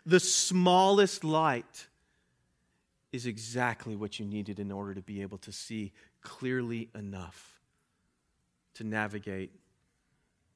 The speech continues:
your path. So as we commit to live from day to day and moment by moment as children of light in a dark world through the power of the Holy Spirit,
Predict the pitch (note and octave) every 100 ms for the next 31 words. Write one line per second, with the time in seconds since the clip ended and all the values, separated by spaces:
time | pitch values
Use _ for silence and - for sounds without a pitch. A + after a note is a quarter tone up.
0 | _ _ _ _ - G#2 - G2 E2 F#2
1 | - - _ _ _ _ _ _ _ _
2 | _ _ _ _ _ _ - - - _
3 | - B2+ B2 C3+ - C#3+ D#3 - D#3 C3
4 | C3 - B2+ A2 B2+ C#3+ D#3+ C3 B2 A#2+
5 | - A2+ A2+ B2 C3+ D3 C#3 B2+ B2+ B2
6 | A#2+ A#2 A2+ A2+ A2+ - - C3 C3 C3
7 | B2 A#2+ A#2+ A#2+ B2 A#2 G#2+ A#2 A2+ -
8 | A#2 A2+ G#2+ - - C#3+ D3 D#3 - D#3+
9 | C#3+ C3 A#2+ B2+ B2 A#2+ - G#2+ G#2